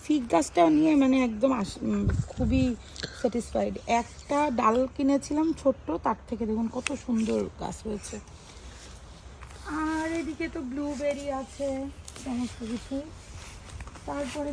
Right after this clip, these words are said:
দেখাই এই পাশে, এখানে সেদিন একটা পুদিনা গাছ লাগিয়ে দিয়েছি। তো এই যে এই পুদিনা গাছগুলো সব নষ্ট, মানে ঘাসের ভেতরে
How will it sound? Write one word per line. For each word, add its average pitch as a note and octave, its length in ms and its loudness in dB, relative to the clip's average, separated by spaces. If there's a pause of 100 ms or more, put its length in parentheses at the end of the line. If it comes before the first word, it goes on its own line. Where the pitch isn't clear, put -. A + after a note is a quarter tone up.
দেখাই D4 380 -4 (120)
এই C4 140 -4
পাশে, C4+ 320 -6 (1800)
এখানে D4 320 0
সেদিন D#4 320 -4
একটা D4 140 -10 (140)
পুদিনা C#4+ 360 0 (100)
গাছ D#4 140 -2 (140)
লাগিয়ে C#4 420 -2
দিয়েছি। C4+ 380 0 (960)
তো - 100 -4 (280)
এই C4+ 100 0 (100)
যে C#4 100 -2 (1000)
এই B3+ 80 4 (100)
পুদিনা C#4+ 440 2
গাছগুলো D4 420 6 (120)
সব D#4+ 100 4 (140)
নষ্ট, B3+ 220 6 (200)
মানে B3+ 180 12 (640)
ঘাসের B3 380 10
ভেতরে D4+ 240 10